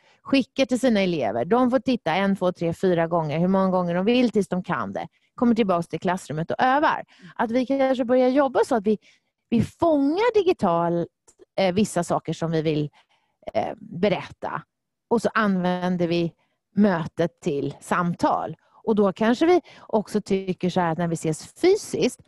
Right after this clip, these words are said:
då måste det vara <laughs> väldigt, väldigt engagerande.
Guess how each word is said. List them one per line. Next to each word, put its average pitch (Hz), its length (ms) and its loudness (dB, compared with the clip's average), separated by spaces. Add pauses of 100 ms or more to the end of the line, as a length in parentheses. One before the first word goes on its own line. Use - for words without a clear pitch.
(320)
då 175 120 2
måste 285 300 4
det 294 60 4
vara 202 180 0 (160)
<laughs> 180 140 2
väldigt, 240 580 4 (540)
väldigt 202 640 2
engagerande. 165 920 -2